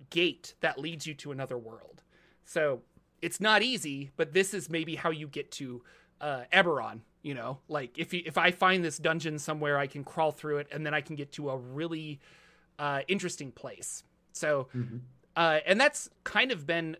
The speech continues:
Speaker 1: the overall theme, and then I've been going through some prompts. So my, my prompt for week one was ancient,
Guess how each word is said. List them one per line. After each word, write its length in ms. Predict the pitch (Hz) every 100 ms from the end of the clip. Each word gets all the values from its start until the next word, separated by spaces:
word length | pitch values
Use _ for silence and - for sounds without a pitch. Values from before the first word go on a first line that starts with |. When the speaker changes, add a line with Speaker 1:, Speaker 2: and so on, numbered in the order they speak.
| -
Speaker 1:
the 320 | 143 147 147
overall 380 | 170 185 180 156
theme, 460 | - 180 170 143
and 160 | 139 143
then 100 | 151
I've 100 | 151
been 120 | 156
going 240 | 156 170 165
through 160 | -
some 180 | 156 127
prompts. 440 | 120 - 151 127 -
So 160 | -
my, 280 | 139 143 135 - _ _ _ _ _ -
my 100 | 175
prompt 320 | 175 208 196
for 220 | - 185
week 280 | 147 170 -
one 260 | 147 151 151
was 200 | 131 - -
ancient, 600 | 175 175 - 117 117